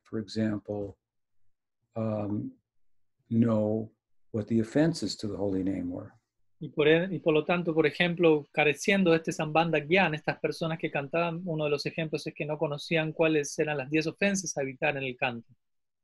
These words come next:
Speaker 1: So despite, again, the power, uh, of the holy name,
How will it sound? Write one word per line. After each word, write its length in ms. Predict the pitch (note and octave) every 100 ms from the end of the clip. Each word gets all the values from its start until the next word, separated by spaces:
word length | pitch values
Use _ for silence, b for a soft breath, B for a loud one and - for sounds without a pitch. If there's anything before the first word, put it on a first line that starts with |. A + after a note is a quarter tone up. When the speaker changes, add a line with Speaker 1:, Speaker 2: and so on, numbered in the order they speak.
| _ _ _ _ _
Speaker 1:
So 220 | - B2
despite, 420 | A2 - C#3 C#3
again, 280 | C3 B2+ B2
the 60 | A2+
power, 760 | - B2+ D3+ D#3 A#2+ A#2 - - _ _ _ _ -
uh, 440 | A#2 A#2 A#2 - A#2+
of 100 | G#2+
the 80 |
holy 280 | G#2+ A#2 G#2+
name, 380 | G2 F#2+ F#2+ G#2